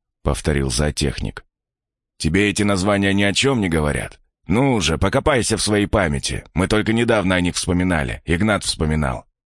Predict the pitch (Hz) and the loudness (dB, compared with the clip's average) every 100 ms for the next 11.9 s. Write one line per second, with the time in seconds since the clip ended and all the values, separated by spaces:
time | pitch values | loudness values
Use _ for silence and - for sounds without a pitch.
0 | _ - 139 143 117 120 110 107 113 113 | _ 0 2 2 0 0 2 2 2 2
1 | 101 90 95 113 107 101 95 101 98 101 | 2 2 0 0 2 2 0 0 0 0
2 | 92 95 87 - 120 117 - 71 67 82 | 0 0 0 0 0 0 0 -2 0 0
3 | 92 107 107 98 87 95 98 98 90 - | 0 0 0 -2 0 0 2 2 0 0
4 | 101 82 98 90 - 92 78 95 92 - | 0 0 0 0 0 0 0 0 0 -2
5 | 90 92 - 92 92 82 85 98 90 98 | -2 -2 0 0 2 0 0 0 0 0
6 | 78 64 60 - _ - 71 104 101 90 | 0 -4 -10 -10 _ -4 0 0 2 0
7 | - 85 - 90 90 95 98 95 87 90 | 0 -2 0 0 2 2 2 0 0 0
8 | 87 90 92 85 92 87 85 - 95 92 | 0 0 0 0 0 0 0 0 0 2
9 | 78 57 - - _ _ _ - 107 127 | 0 -2 -10 -16 _ _ _ 0 2 2
10 | 92 - _ _ - - 147 180 170 101 | -2 -8 _ _ -10 -2 2 2 2 -2
11 | - _ _ _ _ _ - 92 104 | -6 _ _ _ _ _ -6 -4 -4